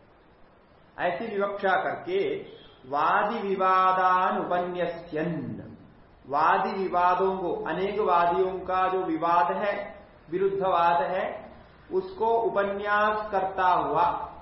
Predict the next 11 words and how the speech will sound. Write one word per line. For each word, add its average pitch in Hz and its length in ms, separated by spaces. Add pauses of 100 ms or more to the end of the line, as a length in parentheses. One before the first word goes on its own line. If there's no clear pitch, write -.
(220)
उपन्यस्यन्, 175 1700
उपन्यस्यन् 175 760
क्या 190 160
रूप 190 240
है 190 80
ये? 196 480 (720)
ये 170 160
लृट 202 480
का 202 120
रूप 196 280
है। - 480